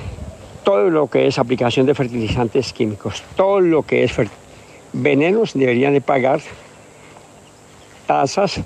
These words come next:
por impacto ambiental y destrucción de la vida. Entonces, los herbicidas, al esterilizar el suelo, automáticamente no hay fijación de carbono. La materia orgánica en, dentro de la agricultura tiene una relación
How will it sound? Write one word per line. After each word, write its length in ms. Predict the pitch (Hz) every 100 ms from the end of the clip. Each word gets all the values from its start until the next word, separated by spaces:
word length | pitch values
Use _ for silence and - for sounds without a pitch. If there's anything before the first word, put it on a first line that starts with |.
| -
por 200 | 156 156 117 -
impacto 720 | - 143 117 - 151 - 160
ambiental 680 | 147 135 117 110 101 120 107 -
y 100 | 139
destrucción 580 | 113 120 - 120 - 120
de 60 | 123
la 140 | 113
vida. 280 | 107 98 98 - - - - - - -
Entonces, 640 | 110 - 120 123 139 127
los 180 | 117 135
herbicidas, 520 | 139 123 143 - 180
al 80 | 131
esterilizar 640 | 123 - 113 110 107 131
el 100 | 147
suelo, 280 | 156 143 147
automáticamente 760 | 156 117 113 123 127 123 113 147
no 140 | 123
hay 100 | 123
fijación 320 | - 120 113
de 80 | 110
carbono. 300 | 110 98 98 - - - - - -
La 120 | 131 127
materia 380 | 127 139 175
orgánica 600 | 180 147 175 196 120 113 95
en, 160 | - 127
dentro 260 | 120 113 120
de 40 |
la 60 | 117
agricultura 600 | 104 104 160 180 143 98 - - - -
tiene 200 | 139 151
una 160 | 160
relación 600 | 143 135 127 - 147 160